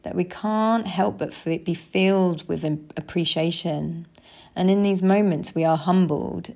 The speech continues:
and see our place on the planet and feel connected to a sense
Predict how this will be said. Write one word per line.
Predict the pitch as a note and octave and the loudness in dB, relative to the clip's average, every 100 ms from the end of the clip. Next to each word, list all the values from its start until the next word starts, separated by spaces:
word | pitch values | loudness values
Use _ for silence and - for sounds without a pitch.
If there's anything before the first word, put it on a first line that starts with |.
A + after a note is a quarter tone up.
| - | -8
and | E3+ | -6
see | E3 - F#3 F#3+ - - _ | -4 -2 0 -2 -4 -14 _
our | F3+ F3+ F3 F3 | 0 2 0 -2
place | - E3 E3 - | -4 -2 -2 -4
on | E3 | -4
the | D#3 | -6
planet | D#3 D#3 D3+ D#3 - | -6 -6 -4 -6 -6
and | E3+ | -8
feel | E3 G#3+ G#3 | -6 -4 -4
connected | G3 - G3+ A3 - - D#3 - | -4 -4 0 0 -2 -8 -10 -10
to | - F3 | -10 -4
a | E3 D#3+ | -4 -4
sense | - - - - - | -8 -8 -8 -6 -8